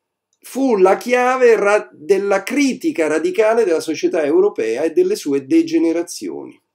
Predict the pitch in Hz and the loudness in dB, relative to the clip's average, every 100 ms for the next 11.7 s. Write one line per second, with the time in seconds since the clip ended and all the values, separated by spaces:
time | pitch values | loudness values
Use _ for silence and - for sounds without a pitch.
0 | _ _ 151 156 - 160 214 202 - 147 | _ _ -10 -8 -10 0 2 2 -2 -8
1 | - 165 190 220 233 - 175 143 135 - | -6 -2 -2 -2 -6 -6 -4 -4 -6 -6
2 | 147 147 131 143 170 180 151 - 127 156 | -4 -4 -4 -4 -2 -2 -2 -4 -6 -6
3 | 139 151 185 196 131 127 165 151 139 135 | -4 -4 -4 -4 -4 -2 -4 -4 -6 -6
4 | 156 170 - 190 202 202 147 156 175 180 | -8 -8 -8 -6 -6 -6 -4 0 0 -2
5 | 156 135 127 - 120 - 82 - 117 _ | -6 -6 -8 -10 -12 -10 -14 -18 -20 _
6 | - _ _ _ _ _ - 262 196 160 | -20 _ _ _ _ _ -2 -2 2 2
7 | 156 - 156 196 208 - 269 269 214 180 | 2 0 -4 -4 -4 -6 -4 -2 0 0
8 | 196 202 226 247 240 185 170 175 170 165 | 0 2 2 0 -4 -2 -2 -4 -4 -4
9 | 180 196 226 226 175 220 233 - 180 170 | -4 -4 -4 -2 -2 -2 -4 -2 -2 -2
10 | 160 160 - 175 - 196 214 151 143 131 | -2 -8 -8 -10 -6 -6 -4 -2 -2 -4
11 | - 165 110 - - 101 95 | -4 -4 -4 -8 -14 -18 -20